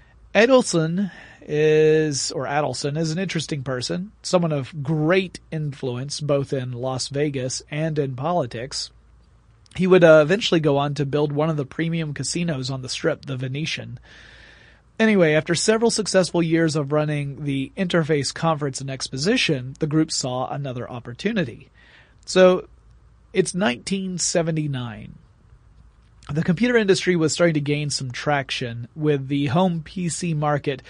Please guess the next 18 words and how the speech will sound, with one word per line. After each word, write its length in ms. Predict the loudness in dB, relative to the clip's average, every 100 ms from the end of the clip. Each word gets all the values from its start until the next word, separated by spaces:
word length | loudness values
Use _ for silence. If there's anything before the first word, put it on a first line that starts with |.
| -20 -18 -8
mostly 640 | -2 2 2 0 0 0
stuck 480 | 0 2 2 0 -6 -6
in 120 | -4
the 60 | 0
world 360 | 2 4 4
of 100 | 2
hobbyists 720 | 0 0 2 2 0 -2 -8
and 160 | -8 -6
early 280 | -4 -2 0
adopters 680 | -2 -4 -6 -4 -2 -2 -2
by 140 | -4
seventy-nine. 800 | -2 -2 -2 -4 -4 -6 -4 -6
It 420 | -6 -14 -18 -4
was 100 | -2
starting 300 | 4 4 4
to 160 | 2 0
slowly 640 | -2 -4 2 4 4 2
emerge 640 | 0 -2 0 -2 -2 -6